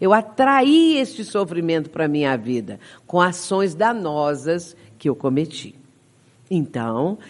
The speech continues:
eu vou receber o resultado. É a lei de ação e reação. A lei de causa e efeito, não é? Um, tudo, todo, toda causa tem um efeito correspondente, toda ação tem uma reação.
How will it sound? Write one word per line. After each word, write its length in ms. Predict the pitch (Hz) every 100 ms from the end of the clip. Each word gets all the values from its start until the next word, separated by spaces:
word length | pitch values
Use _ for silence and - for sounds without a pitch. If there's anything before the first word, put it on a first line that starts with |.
| -
eu 120 | 160
vou 160 | 135 156
receber 640 | 143 160 160 131 123 151
o 80 | 185
resultado. 840 | 156 202 214 226 - 220 226 131 110 - -
É 100 | 185
a 60 |
lei 180 | 185 190
de 120 | 190
ação 360 | 196 190 208 233
e 40 |
reação. 640 | 226 240 233 - 208 202 - - - -
A 80 | 135
lei 180 | 143 151
de 100 | 143
causa 400 | - 143 135 135
e 40 |
efeito, 580 | 127 - 214 214 - 117
não 100 | 123
é? 140 | 185 - - -
Um, 240 | 165 151 139
tudo, 420 | - 220 185 190
todo, 540 | - 202 190 180 175 165 - -
toda 240 | 175 170
causa 380 | 180 180 170 170
tem 160 | 220 330
um 100 | 226
efeito 360 | 175 175 156
correspondente, 840 | - 143 131 - 131 151 226 175 143
toda 300 | 196 180 175
ação 280 | 175 202
tem 140 | 226 320
uma 160 | 277
reação. 600 | 190 170 151 - 190 180